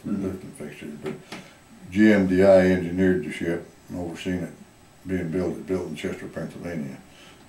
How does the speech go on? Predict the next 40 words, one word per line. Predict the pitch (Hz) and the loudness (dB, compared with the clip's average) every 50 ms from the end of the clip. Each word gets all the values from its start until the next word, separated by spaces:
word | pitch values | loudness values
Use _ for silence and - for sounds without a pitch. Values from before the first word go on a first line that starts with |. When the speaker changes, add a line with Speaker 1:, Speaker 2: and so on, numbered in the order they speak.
| - - | -20 -18
Speaker 1:
But, | - 73 69 - - - - - | -16 -14 -14 -16 -18 -20 -16 -16
uh, | - - - - - - - - - - - - - - - - | -16 -16 -16 -18 -20 -20 -20 -20 -20 -20 -20 -20 -20 -20 -16 -10
G | - 95 90 | -6 -4 -4
M | 90 85 80 | -4 -4 -4
D | 76 80 82 82 | -4 -2 0 0
I, | 82 80 80 | 2 2 0
Global | 76 80 80 80 78 78 78 | -2 -4 -6 -6 -6 -6 -8
Marine | 78 78 82 82 82 85 85 85 | -8 -6 -6 -6 -6 -6 -6 -6
Engineering | 82 82 78 73 76 80 82 82 80 78 | -6 -6 -8 -8 -8 -8 -8 -6 -6 -8
Development, | 73 71 78 87 85 78 76 - 69 69 69 69 - _ _ - _ _ _ _ _ _ _ _ _ _ _ _ _ _ _ - - - _ _ _ _ _ _ _ _ - - | -8 -6 -6 -6 -6 -6 -6 -10 -12 -14 -16 -18 -20 _ _ -20 _ _ _ _ _ _ _ _ _ _ _ _ _ _ _ -20 -20 -20 _ _ _ _ _ _ _ _ -16 -14
overseen | 82 80 80 78 - 92 87 85 87 | -12 -12 -12 -12 -10 -8 -6 -6 -6
it | 87 | -8
and | - - 80 | -8 -8 -4
operated | - 87 - - - - 71 69 67 67 69 69 | -2 -2 -2 -2 -4 -6 -8 -6 -6 -8 -8 -10
it | 65 64 - - - _ _ - - _ - - - - 95 | -12 -14 -18 -20 -20 _ _ -20 -20 _ -20 -20 -20 -16 -14
and | 90 87 82 | -12 -10 -8
hired | 82 82 82 78 76 | -8 -8 -8 -8 -8
all | 76 76 76 78 | -8 -10 -10 -12
the | 73 - 78 78 | -12 -10 -10 -10
people. | 76 - - - - - - - - - - - | -10 -10 -14 -18 -18 -20 -20 -20 -20 -20 -14 -14
Speaker 2:
It | 127 123 | -12 -12
was | 123 - | -10 -12
supposed | - - - - 123 123 123 - - - | -10 -10 -4 -2 -2 -2 -2 -2 -6 -10
to | - | -8
be | 113 104 101 - | -6 -4 -4 -2
deep | 104 104 - | -2 -4 -4
ocean | - - 104 - - - 113 | -4 -6 -6 -6 -8 -10 -12
exploring, | 107 - - - - - 98 107 110 110 107 | -12 -12 -14 -14 -12 -10 -10 -10 -8 -8 -10
and | 101 101 | -10 -10
it | 95 | -12
was | 95 95 107 | -12 -12 -10
really | 101 98 95 95 | -8 -8 -6 -4
spying, | 98 - - - - - 98 95 92 98 104 | -6 -4 -6 -6 -6 -6 -6 -6 -6 -6 -6
wasn't | 110 104 - 107 98 | -6 -4 -2 0 0
it? | 92 | 0
Speaker 1:
Yeah, | 87 87 87 | 0 0 -2
well, | 95 98 98 | -2 -2 0
no, | 95 95 95 104 110 107 | 0 0 0 0 0 -2
it | 101 104 | -4 -4
was | 98 - | -6 -8